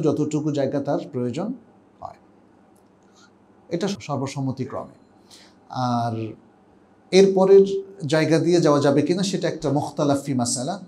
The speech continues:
যেখানে ওলামায়ে কেরামের ইখতিলাফ আছে। বিশুদ্ধ মত হলো যাওয়া যাবে, তার যতটুকু জায়গা প্রয়োজন তারপর দিয়ে যাওয়া,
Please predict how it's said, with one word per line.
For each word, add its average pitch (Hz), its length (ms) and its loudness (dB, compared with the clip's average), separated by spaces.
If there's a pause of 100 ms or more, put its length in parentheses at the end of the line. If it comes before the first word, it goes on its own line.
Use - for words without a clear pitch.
যেখানে 135 260 -6
ওলামায়ে 131 340 0
কেরামের 143 300 -2
ইখতিলাফ 147 400 -4
আছে। 165 200 -2
বিশুদ্ধ 156 340 -4
মত 190 220 -2
হলো 226 260 -8 (720)
যাওয়া 110 200 -8
যাবে, - 240 -20 (1200)
তার 135 300 2 (760)
যতটুকু 196 720 0 (160)
জায়গা 139 340 2
প্রয়োজন 160 560 0
তারপর 135 440 -2
দিয়ে 156 300 0 (400)
যাওয়া, 123 300 2